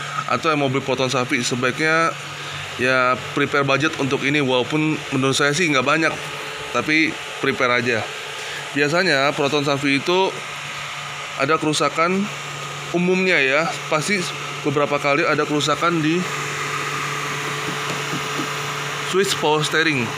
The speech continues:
Switch power steering ini gejalanya apa? Gejalanya dia bakal power steering, eh, minyaknya ini bakal berkurang.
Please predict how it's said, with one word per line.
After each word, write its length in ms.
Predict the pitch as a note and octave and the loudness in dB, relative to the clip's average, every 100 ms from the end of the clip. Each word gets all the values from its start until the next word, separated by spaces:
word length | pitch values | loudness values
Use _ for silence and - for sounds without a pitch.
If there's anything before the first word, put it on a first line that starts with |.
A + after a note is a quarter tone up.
| - - - - - | -6 -6 -6 -6 -4
Switch 160 | D3+ | -2
power 160 | D#3+ D3+ | 0 0
steering 400 | D#3+ D#3+ F3 E3 C#3+ - - - - - | 2 2 2 -2 -4 -6 -6 -4 -4 0
ini 100 | E3 G3+ | 0 2
gejalanya 480 | E3 D#3+ D#3+ G3+ F3 | 4 4 4 4 2
apa? 400 | D#3 C#3 C#3+ E3+ D3+ - - D3+ | 2 4 4 2 -2 -4 -4 0
Gejalanya 480 | D3+ D#3+ D#3+ G3+ | 2 4 4 4
dia 160 | F#3 G#3 | 2 4
bakal 400 | E3+ D3+ E3+ E3 C#3+ | 2 2 2 2 2
power 160 | D#3+ | 2
steering, 240 | D#3 D#3+ D#3+ | 2 2 0
eh, 440 | C#3+ C#3 D#3+ D#3 D3+ | 0 2 6 6 4
minyaknya 400 | D#3 D#3 D#3+ F3 | 2 2 2 2
ini 60 | |
bakal 240 | G3 D#3+ D#3 D3+ | 2 2 0 0
berkurang. 480 | D3 C#3+ E3 E3 B2+ | 0 0 4 4 4